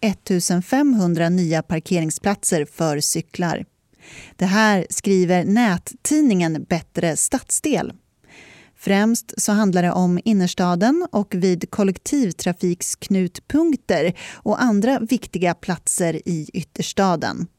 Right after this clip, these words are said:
De senaste tio åren så har cirka tvåtusen nya cykelparkeringsplatser anlagts per år.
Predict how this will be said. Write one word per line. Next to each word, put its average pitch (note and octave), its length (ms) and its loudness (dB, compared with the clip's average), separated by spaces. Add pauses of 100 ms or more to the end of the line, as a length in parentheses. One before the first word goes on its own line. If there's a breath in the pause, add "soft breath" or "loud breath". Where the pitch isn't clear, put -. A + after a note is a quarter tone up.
(720 loud breath)
De G3 360 2
senaste A3+ 580 2
tio F#3+ 380 0
åren F#3+ 540 2
så - 160 0
har F3+ 200 2
cirka F3+ 380 0
tvåtusen F#3+ 760 0
nya F3 260 0
cykelparkeringsplatser F3+ 1500 -2
anlagts E3 760 -4
per E3 360 -4
år. - 460 -4